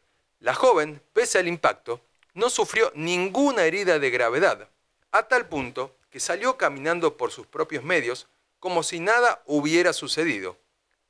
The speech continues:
tal cual se puede observar en este video. La mujer, identificada como María Itatí, fue asistida en el lugar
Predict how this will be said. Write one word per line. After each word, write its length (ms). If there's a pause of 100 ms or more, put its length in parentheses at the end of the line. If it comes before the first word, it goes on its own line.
(280)
tal 220
cual 340
se 220
puede 500
observar 560 (460)
en 120
este 220
video. 340 (680)
La 80
mujer, 540
identificada 760
como 200
María 340
Itatí, 420 (500)
fue 120
asistida 480
en 80
el 100
lugar 440